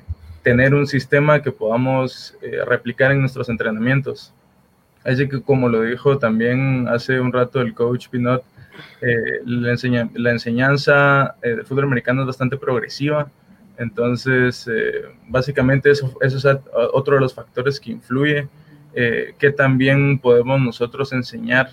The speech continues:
el playbook, porque no, si tenemos un playbook muy complicado que no vamos a poder explicarlo, eh, y nos va a tomar mucho tiempo enseñárselo a la gente, entonces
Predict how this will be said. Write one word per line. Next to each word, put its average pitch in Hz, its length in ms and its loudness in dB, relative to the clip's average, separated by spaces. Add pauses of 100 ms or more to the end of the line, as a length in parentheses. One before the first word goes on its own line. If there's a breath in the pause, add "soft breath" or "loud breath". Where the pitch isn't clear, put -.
(140)
el 117 80 -14
playbook, 131 400 -2
porque 120 220 -6
no, 120 280 0 (140)
si 127 180 -6
tenemos 131 360 0
un 170 100 -2
playbook 139 280 0
muy 139 160 0
complicado 127 720 -2
que 110 140 -6
no 123 300 -2
vamos 127 300 -2
a 120 100 2
poder 107 520 -2 (240)
explicarlo, 135 840 -2 (560 soft breath)
eh, 117 280 -4
y 120 60 -4
nos 113 180 -2
va 127 80 2
a 127 40 -4
tomar 131 200 2
mucho 135 300 2
tiempo 131 540 0
enseñárselo 120 720 -2
a 117 40 2
la 113 100 -4
gente, 143 300 2
entonces 127 500 -2